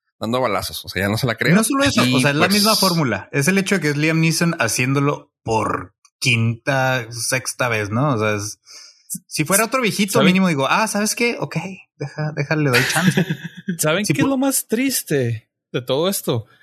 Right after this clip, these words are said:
Speaker 3: Que es el mismo actor que hizo la lista de Schindler, güey.
Speaker 2: Ándale. Ujú.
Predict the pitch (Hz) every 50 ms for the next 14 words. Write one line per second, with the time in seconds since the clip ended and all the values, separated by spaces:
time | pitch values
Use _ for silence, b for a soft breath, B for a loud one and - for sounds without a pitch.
0 | B B B B B B - - 127 143 147 - 226 202 196 160 - 180 156 170
1 | 185 170 - 208 202 196 202 _ - 185 185 185 - 190 185 170 - 202 175 147
2 | 120 117 123 - - 175 165 131 107 - - 110 123 160 160 131 107 - - -
3 | 104 - 110 113 117 120 120 123 120 123 _ _ _ - 131 127 131 147 156 -